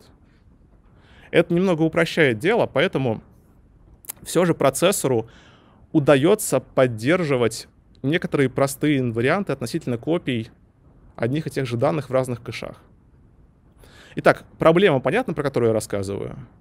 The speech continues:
Что у нас есть несколько копий, и ядра с ними работают вроде бы независимо, но их нужно как-то синхронизировать между собой. Ну вот, э, эта задача называется «Протокол когерентности». Как синхронизировать, э, содержимое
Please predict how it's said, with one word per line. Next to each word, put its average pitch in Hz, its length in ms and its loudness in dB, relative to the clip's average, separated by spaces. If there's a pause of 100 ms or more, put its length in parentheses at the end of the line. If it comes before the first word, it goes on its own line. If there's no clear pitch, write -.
(100)
Что - 140 -12
у - 20 -2
нас 131 60 -4
есть 156 120 -6
несколько 156 300 -8
копий, 185 400 2
и - 240 -6
ядра 131 360 2
с 117 100 -10
ними 131 120 0
работают 123 340 0
вроде 185 180 -4
бы 120 100 -4
независимо, 120 720 -2 (360)
но 139 100 0
их 147 120 -2
нужно 151 180 -4
как-то - 180 -12
синхронизировать 135 560 -4
между 120 180 -6
собой. 101 360 -6 (1700)
Ну 190 100 2
вот, 147 240 2 (160)
э, 76 100 -14 (100)
эта 151 180 0
задача 143 340 -2
называется 160 380 0
«Протокол 147 340 -2
когерентности». 120 800 -4 (600)
Как 180 180 -2
синхронизировать, 127 920 -4 (100)
э, 104 280 -4
содержимое 117 880 -4